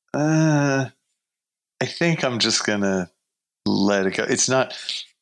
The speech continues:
truly a migraine, because if it really was, like, I, I see, like, auras, and not the Mexican alien kind of auras, although they're actually way cooler than the Mexican alien. But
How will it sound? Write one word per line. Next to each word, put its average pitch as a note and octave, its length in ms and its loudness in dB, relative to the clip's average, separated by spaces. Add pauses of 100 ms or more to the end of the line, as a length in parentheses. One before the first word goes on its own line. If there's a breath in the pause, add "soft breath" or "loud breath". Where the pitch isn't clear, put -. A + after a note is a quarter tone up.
(240)
truly A2 380 4
a G2 80 0
migraine, G2 440 0
because G2 240 -2
if - 80 -4
it G#2+ 80 -2
really G#2 320 2
was, F2+ 880 0 (380)
like, F#2 400 -2 (680)
I, G#2+ 280 0 (180)
I G2+ 140 0
see, G#2 260 2
like, F2+ 240 -2 (100)
auras, G#2 680 0 (560 soft breath)
and A2 240 0
not C3 320 0
the F3 80 2
Mexican C#3 560 -2 (100)
alien G#2+ 560 2
kind F2 280 -2
of D#2+ 120 -2
auras, - 760 0 (460)
although C3 260 2
they're A#2 140 2
actually C3 320 2
way G#2+ 200 0
cooler A2 480 0
than G2+ 160 -2
the G#2 80 -4
Mexican G#2 380 -4
alien. G#2 420 -4 (580)
But F2 300 0